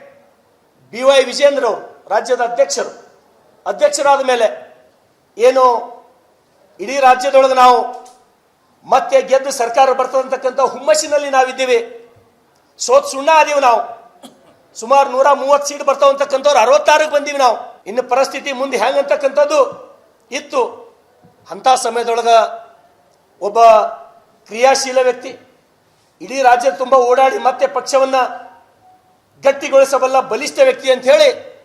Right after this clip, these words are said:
ಬಿ ವೈ ವಿಜೇಂದ್ರ ಅವರಿಗೆ ರಾಷ್ಟ್ರೀಯ ಅಧ್ಯಕ್ಷರು, ರಾಜ್ಯದ ಅಧ್ಯಕ್ಷರಾಗಿ ಮಾಡಿದ್ರು. ಇಡೀ ರಾಜ್ಯದ ಎಲ್ಲ ಯುವಕರಲ್ಲಿ, ಎಲ್ಲ ಪಕ್ಷ, ಪಕ್ಷದ ಕಾರ್ಯಕರ್ತರಲ್ಲಿ ಒಂದು ಹೊಸ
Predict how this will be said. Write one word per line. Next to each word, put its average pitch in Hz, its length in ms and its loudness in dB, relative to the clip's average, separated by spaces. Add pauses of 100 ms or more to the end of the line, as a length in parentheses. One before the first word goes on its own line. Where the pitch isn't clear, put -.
(420)
ಬಿ 190 120 -14
ವೈ 226 160 -2
ವಿಜೇಂದ್ರ 208 340 -8
ಅವರಿಗೆ 214 280 -8 (760)
ರಾಷ್ಟ್ರೀಯ 208 360 -6
ಅಧ್ಯಕ್ಷರು, 208 440 -8 (640)
ರಾಜ್ಯದ 180 300 -6
ಅಧ್ಯಕ್ಷರಾಗಿ 185 500 -6
ಮಾಡಿದ್ರು. 180 320 -6 (1160)
ಇಡೀ 269 260 -6
ರಾಜ್ಯದ 269 360 4
ಎಲ್ಲ 254 300 2
ಯುವಕರಲ್ಲಿ, 269 560 -2 (580)
ಎಲ್ಲ 214 300 0
ಪಕ್ಷ, 262 200 -4 (320)
ಪಕ್ಷದ 247 260 -2
ಕಾರ್ಯಕರ್ತರಲ್ಲಿ 269 800 -2 (520)
ಒಂದು 220 160 -6
ಹೊಸ 196 220 -4